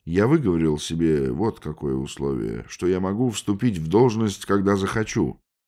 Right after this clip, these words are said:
Хоть через месяц, хоть через два. А теперь я хочу воспользоваться этим временем. Пять лет не видал своих стариков в Рязани. Съезжу к ним. До свидания, Верочка.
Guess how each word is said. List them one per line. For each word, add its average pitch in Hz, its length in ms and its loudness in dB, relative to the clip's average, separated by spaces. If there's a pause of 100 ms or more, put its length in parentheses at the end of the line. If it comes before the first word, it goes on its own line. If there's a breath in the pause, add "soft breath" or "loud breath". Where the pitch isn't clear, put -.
(160)
Хоть - 220 2
через 87 300 2
месяц, 78 560 -4 (100)
хоть 127 200 2
через 78 340 -2
два. 67 320 -4 (380)
А 85 120 0
теперь 95 500 0 (360)
я 87 140 4
хочу 87 280 0
воспользоваться 90 840 2
этим 87 300 0
временем. 76 540 -2 (600)
Пять 110 240 8
лет 131 260 4
не 92 140 0
видал 85 320 4
своих 85 400 0
стариков 85 600 0
в 78 100 -2
Рязани. 76 560 0 (100)
Съезжу 117 560 0
к - 80 -16
ним. 71 320 -6 (580)
До 101 160 6
свидания, 135 520 2
Верочка. 85 600 2